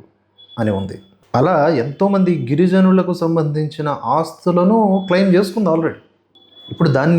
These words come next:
నిర్మూలించింది మొన్న సవరణ బిల్లు ద్వారా కేంద్ర ప్రభుత్వం. దీని గురించి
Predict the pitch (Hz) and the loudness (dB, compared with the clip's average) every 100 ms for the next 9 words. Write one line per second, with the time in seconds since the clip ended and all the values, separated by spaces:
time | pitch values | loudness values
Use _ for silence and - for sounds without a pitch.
0 | 156 143 156 156 139 139 123 107 95 - | 2 2 2 0 -2 -4 -4 -4 -6 -12
1 | 101 107 113 107 95 95 - 120 127 131 | -10 -6 -4 -2 -4 -8 -4 -2 0 -2
2 | 113 110 110 104 110 131 101 101 101 101 | -2 -2 -2 -2 -2 -2 -6 -8 -8 -10
3 | - - - - - - - - - - | -12 -14 -16 -18 -20 -20 -20 -20 -20 -20
4 | - 139 147 165 190 - | -4 0 2 4 2 0